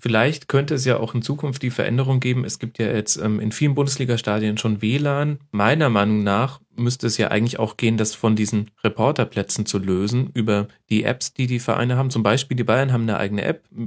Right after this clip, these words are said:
wo ich eigene Inhalte im Stadion W lan sehen kann, Livestreams und so weiter. Eigentlich müsste man da mal den Impuls setzen, könnt ihr da nicht auch die Blindenreportage hin streamen?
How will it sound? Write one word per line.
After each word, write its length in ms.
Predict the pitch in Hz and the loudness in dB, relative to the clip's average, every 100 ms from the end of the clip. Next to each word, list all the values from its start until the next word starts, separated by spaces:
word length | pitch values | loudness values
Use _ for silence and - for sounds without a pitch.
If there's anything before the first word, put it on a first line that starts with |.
| - | -10
wo 240 | - 120 120 | -2 0 0
ich 200 | 113 - | -2 -2
eigene 300 | 117 123 123 | 0 2 2
Inhalte 480 | 135 135 139 135 135 | 2 2 2 2 -2
im 280 | - 143 | 0 0
Stadion 360 | 160 123 131 135 | 0 2 2 2
W 120 | 127 | 2
lan 200 | 123 113 | 2 0
sehen 240 | 110 123 143 | 0 0 -2
kann, 240 | - 139 | -2 -2
Livestreams 640 | 107 120 139 - 139 139 | -2 -2 -6 -6 -4 -4
und 100 | 127 | -4
so 120 | 127 117 | -4 -2
weiter. 320 | 120 120 135 - - - - _ | -2 -2 -4 -8 -18 -18 -20 _
Eigentlich 580 | 120 180 147 104 147 - | 0 2 4 2 0 -2
müsste 240 | 120 - | -2 0
man 180 | 110 107 | 0 2
da 120 | 104 | 2
mal 200 | 120 120 | 2 2
den 180 | 110 107 | 0 0
Impuls 340 | 113 107 131 | -2 0 -2
setzen, 280 | 127 120 - | 0 -2 -2
könnt 180 | 107 110 | -2 0
ihr 80 | 107 | 0
da 140 | 101 | 2
nicht 180 | 117 123 | 0 0
auch 220 | 110 104 | -2 -2
die 280 | - 104 104 - - - _ _ _ | -2 -2 -2 -6 -20 -20 _ _ _
Blindenreportage 880 | 135 156 127 110 104 104 110 101 104 | 0 2 2 2 2 0 0 0 0
hin 320 | 101 113 123 - | 2 2 0 -2
streamen? 680 | - - 113 120 131 151 - | -6 -2 2 4 4 0 -4